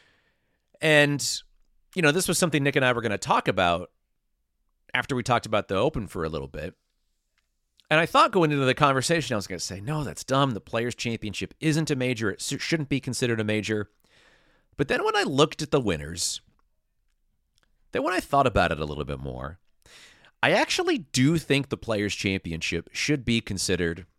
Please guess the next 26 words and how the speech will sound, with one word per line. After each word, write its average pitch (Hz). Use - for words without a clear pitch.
the 85
fifth 85
major. 67
First, 226
from 160
a 113
scheduling 82
perspective, -
it's -
in 202
March. 98
So 120
you 117
would 123
have 104
one 160
major 170
every 131
month 110
from 87
March 107
to 113
July. 82
You -
go -
Players, 143